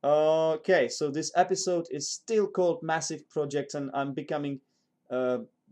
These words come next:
more and more unhappy about the naming of the episodes. I kind of messed up. I, I know, but, uh, <laughs> this is, uh, Massive Projects Part Three, and it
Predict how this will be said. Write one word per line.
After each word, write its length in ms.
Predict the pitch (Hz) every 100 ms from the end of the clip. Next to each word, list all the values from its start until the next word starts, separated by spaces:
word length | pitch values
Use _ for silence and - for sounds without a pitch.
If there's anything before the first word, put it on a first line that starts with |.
| -
more 320 | 143 175 180
and 100 | 175
more 280 | 165 156 143
unhappy 420 | 135 156 165 151
about 420 | - 127 135 127 -
the 160 | 131
naming 560 | 139 156 170 170 135 120
of 120 | 127 -
the 160 | 135
episodes. 600 | - 135 135 - 127 123
I 100 | 123
kind 320 | 120 151 143 131
of 80 | 123
messed 340 | 139 139 143 143
up. 280 | 139 139 _ _ _ _ -
I, 100 | - - -
I 140 | 151
know, 420 | 143 135 135 135 - _ _
but, 300 | - 120 113 _
uh, 140 | 131 117 - -
<laughs> 180 | _
this 200 | - 160
is, 220 | 165 143 131
uh, 140 | 135 127
Massive 460 | 143 170 185 180
Projects 560 | - 151 147 - - - -
Part 260 | 165 147
Three, 680 | - - - 165 170 110 110 110 _ _ _ - _ -
and 140 | 135
it 140 | 139